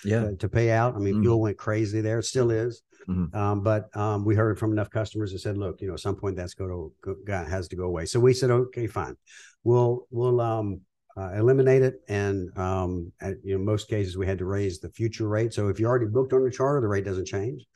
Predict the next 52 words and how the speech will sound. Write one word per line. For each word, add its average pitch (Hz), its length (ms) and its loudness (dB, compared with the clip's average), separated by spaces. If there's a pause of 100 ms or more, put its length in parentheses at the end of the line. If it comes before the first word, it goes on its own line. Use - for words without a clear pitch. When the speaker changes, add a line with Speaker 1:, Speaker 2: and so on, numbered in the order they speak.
Speaker 1:
Okay. 98 200 -2
Speaker 2:
But 107 240 -2
if 95 80 -4
somebody 110 240 0
new 110 160 6
wants 120 160 2
to 110 80 -4
book 110 180 -4
on 117 60 0
the 117 80 0
charter, 127 360 0
then, 98 240 -2
you 95 80 -4
know, 101 60 -2
we 104 140 0
have 98 160 -4
to 92 80 -12
factor 98 400 -4
in 92 260 -4
the, 90 140 -8
the, 87 480 -10
the 95 80 -6
expenses, 95 500 -2
and 95 80 -4
that's 90 160 -6
part 92 240 -6
of 90 140 -6
it. 78 160 -14
And 87 180 -8
fortunately, 113 460 -2 (480)
I 117 80 -2
don't 127 160 4
see - 160 0
it 127 100 2
coming 123 160 4
back 120 200 0
down. 131 280 0
I 95 80 0
think 101 180 -2
it's 101 160 -8
gonna 95 240 -4
be, 92 200 -4
the 90 100 -12
fuel 104 300 -4 (240)
price 101 200 -2
is 92 120 -4
gonna 95 160 -2
be 98 140 0
where 98 140 0
they're 92 160 -2
at 98 240 -4
for, 85 220 -8